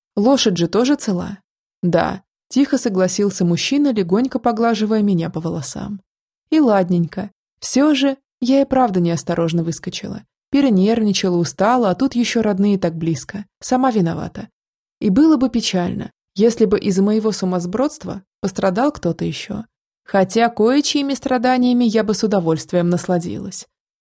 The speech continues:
«Что с Варетти?» спросила хмуро. Несколько мгновений молчания.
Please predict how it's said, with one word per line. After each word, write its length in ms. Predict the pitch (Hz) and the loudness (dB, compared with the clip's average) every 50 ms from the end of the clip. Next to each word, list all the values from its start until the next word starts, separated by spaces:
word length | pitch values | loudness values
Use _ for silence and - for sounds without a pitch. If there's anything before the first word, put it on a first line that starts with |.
| _ _ _ _ _ | _ _ _ _ _
«Что 200 | - - - 240 | -16 -2 -2 0
с 140 | 240 - - | 0 0 0
Варетти?» 500 | 240 233 208 185 165 170 - - 220 - _ _ _ _ | 0 0 0 0 -2 -4 -8 -12 -12 -14 _ _ _ _
спросила 520 | - - - - 170 160 - - 170 170 | -12 -8 -2 -2 -2 -2 -2 -4 -4 -6
хмуро. 420 | 156 - - 180 180 - 196 - - _ _ _ _ _ _ _ _ _ _ _ _ | -6 -6 -6 -8 -6 -6 -10 -10 -12 _ _ _ _ _ _ _ _ _ _ _ _
Несколько 480 | 208 233 285 285 - 277 226 - 254 | 2 2 2 4 2 -2 0 2 0
мгновений 540 | 226 214 196 208 214 196 180 165 160 160 160 | 2 2 2 2 2 2 2 2 2 2 0
молчания. 760 | 160 170 180 180 - - - - - 185 190 208 214 - | 0 0 -2 -2 -4 -6 -8 -8 -8 -8 -8 -8 -10 -12